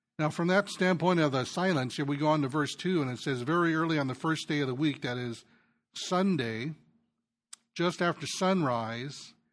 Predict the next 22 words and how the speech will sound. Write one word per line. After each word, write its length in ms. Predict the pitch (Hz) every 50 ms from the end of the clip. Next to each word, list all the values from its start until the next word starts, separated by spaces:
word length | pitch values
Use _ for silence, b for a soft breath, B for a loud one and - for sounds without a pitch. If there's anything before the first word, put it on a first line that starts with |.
| _ _ _ _ _ -
they 100 | 143 139
were 160 | 143 139 139
on 160 | 147 156 160
their 140 | 170 170 160
way 180 | 156 156 156
to 140 | 151 156 156
the 80 | 156 151
tomb, 600 | 139 - - 151 131 123 113 107 110 147 180 170 - _ _ _ _ _ _ _ _ _ _ _ _ _ _ _ -
and 180 | 143 143 143 147
they 180 | 143 147 156 151
asked 400 | 160 175 202 214 202 - - 175
each 200 | 151 - - -
other," 280 | 127 117 104 107 104
they've 180 | 107 127 131 131
got 180 | 156 147 143
a 120 | 147 143 139
little 240 | 135 147 160 160 156
bit 140 | 151 160
of 100 | 156 151
a 60 | 156 151
problem, 600 | - - 180 190 180 175 156 127 110 98 - - _ _ _ _ _ _ _ _ _ _ _ _ _ _ _ _ _ _ _ _ _ _
"'Who 520 | - 180 196 196 202 202 208 208 220 214